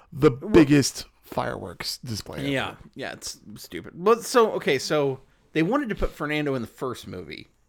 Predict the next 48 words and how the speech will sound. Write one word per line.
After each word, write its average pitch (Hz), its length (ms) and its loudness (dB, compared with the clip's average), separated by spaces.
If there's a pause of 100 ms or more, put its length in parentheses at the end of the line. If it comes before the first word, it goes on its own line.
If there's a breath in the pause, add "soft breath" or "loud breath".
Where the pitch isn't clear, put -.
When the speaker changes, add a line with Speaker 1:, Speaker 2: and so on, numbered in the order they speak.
(100)
Speaker 2:
'cause 151 180 0
Speaker 1:
Mm, 277 60 -6
Speaker 2:
it's 226 80 -8
Speaker 1:
okay. 120 140 -2
Speaker 2:
one 254 120 -2
of 247 80 0
their 240 140 0
big 240 320 -10
hits. 202 340 -4
Like, 156 140 -4
Speaker 1:
Right, 160 260 8
Speaker 2:
why 160 140 10
Speaker 1:
why 156 80 10
Speaker 2:
wouldn't 147 180 8
it 127 140 0
Speaker 1:
wouldn't 110 200 -6 (100)
Speaker 2:
be, - 40 -6
Speaker 1:
you? - 20 -2
Right. 110 220 -6
Speaker 2:
why 254 140 6
wouldn't 254 240 -2
it 185 100 -8
be 202 80 -6
in 190 100 -2
a 170 40 -4
jukebox 160 500 -4
musical 135 280 -4
Speaker 1:
Shakira's 190 180 8
Speaker 2:
about 110 100 4
Speaker 1:
in 110 60 0
it, 110 60 0
so, 120 120 -4
Speaker 2:
whatever? 120 180 -2
Speaker 1:
I 123 40 0
mean, 131 80 -4
yeah. 113 240 -4 (1040)
Speaker 2:
But 247 100 -2
it's 247 140 -8
like, 247 280 -2 (100)
it 190 220 -4
talks 208 260 -6
about, 208 220 2
like, 151 320 0 (480)
a - 40 -8
South 180 300 0
American 175 460 0
civil 156 420 2
war. 156 480 2